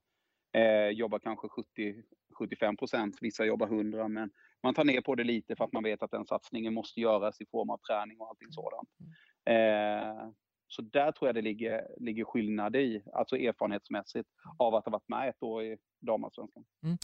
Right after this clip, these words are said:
Speaker 2: Känn-, känner du nu, med tanke på den tabellplacering ni ligger i just Uppsala, att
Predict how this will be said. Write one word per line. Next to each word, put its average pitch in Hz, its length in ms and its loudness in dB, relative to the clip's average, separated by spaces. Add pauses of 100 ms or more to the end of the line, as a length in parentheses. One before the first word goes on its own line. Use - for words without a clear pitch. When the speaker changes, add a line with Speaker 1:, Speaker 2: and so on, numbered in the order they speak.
(220)
Speaker 2:
Känn-, 185 380 4
känner 175 320 2
du 180 140 6
nu, 170 440 4
med 147 320 0
tanke 170 280 -2
på 180 360 0
den 151 380 0
tabellplacering 147 920 2
ni 208 160 6
ligger 175 320 2
i 160 60 4
just 151 300 0
Uppsala, 190 520 2
att - 240 0